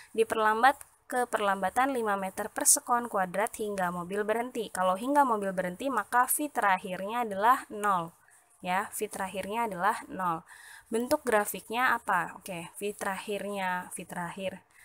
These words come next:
V akhirnya nol, V di sini nol, jadi V duanya nol, V satunya ini lima puluh. Jadi rumusnya sama sama ini, tapi di sini ganti V dua, V nol-nya ganti V satu. Jadi ini, ini adalah V nol-nya si V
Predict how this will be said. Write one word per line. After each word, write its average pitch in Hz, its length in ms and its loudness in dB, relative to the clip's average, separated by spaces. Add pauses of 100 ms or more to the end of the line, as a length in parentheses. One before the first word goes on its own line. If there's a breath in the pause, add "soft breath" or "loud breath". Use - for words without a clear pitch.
(340 soft breath)
V 226 160 -2
akhirnya 196 560 -2
nol, 185 560 2
V 202 240 -6
di 185 160 -8
sini 190 240 -6
nol, 180 320 -2
jadi 202 80 -4
V 214 160 -4
duanya 185 400 -6
nol, 196 560 2
V 202 320 -6
satunya 180 720 -2
ini 180 400 -4
lima 208 240 0
puluh. 185 400 -4 (1040 loud breath)
Jadi 208 240 2
rumusnya 214 400 0
sama 185 320 2
sama 185 160 -4
ini, 180 320 -6
tapi 208 240 -6
di 220 80 -2
sini 220 320 0
ganti 196 320 -2 (340)
V 196 80 -4
dua, 175 320 2 (240)
V 196 160 -6
nol-nya 196 240 -2
ganti 208 240 -2
V 214 80 -8
satu. 180 320 2 (320)
Jadi 196 240 -4
ini, 247 240 -4 (480 loud breath)
ini 240 160 0
adalah 214 240 4
V 208 160 -2
nol-nya 196 320 -2
si 233 240 6
V - 80 -6